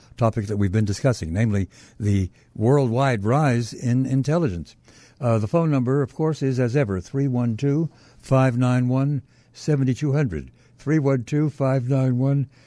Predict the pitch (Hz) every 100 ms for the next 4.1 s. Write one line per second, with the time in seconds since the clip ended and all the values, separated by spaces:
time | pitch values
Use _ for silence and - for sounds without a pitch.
0 | - 160 131 123 139 127 131 127 113 131
1 | 123 92 - - - 120 131 - 139 123
2 | 113 - 110 - - - _ - 110 160
3 | 156 117 113 110 127 123 117 135 117 -
4 | 120